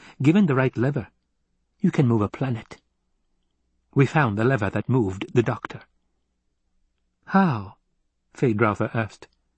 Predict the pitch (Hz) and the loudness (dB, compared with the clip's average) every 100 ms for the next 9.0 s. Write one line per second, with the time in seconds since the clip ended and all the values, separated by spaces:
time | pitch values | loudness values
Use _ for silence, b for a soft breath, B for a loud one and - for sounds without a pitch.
0 | _ _ _ B B 165 147 135 131 120 | _ _ _ B B 0 0 0 0 -2
1 | - 151 - 107 87 87 123 110 92 - | -2 -4 -2 -6 -8 -10 -10 -10 -14 -20
2 | B B B 160 170 135 90 87 117 98 | B B B 2 4 2 0 0 0 2
3 | 95 - 156 123 113 - 107 98 131 120 | 0 2 0 0 -6 -4 -4 0 -2 -2
4 | - - 113 - 123 92 - 101 - - | -6 -2 0 2 2 0 -2 -2 -2 -6
5 | - _ _ _ _ _ _ _ _ _ | -12 _ _ _ _ _ _ _ _ _
6 | _ _ _ - 151 165 131 113 123 101 | _ _ _ 2 4 6 4 2 2 0
7 | 80 80 _ _ 117 101 92 92 - 92 | -6 -20 _ _ -10 -6 -4 -4 -6 -10
8 | - b _ 131 139 131 107 101 90 - | -14 b _ 2 4 4 2 0 -4 -6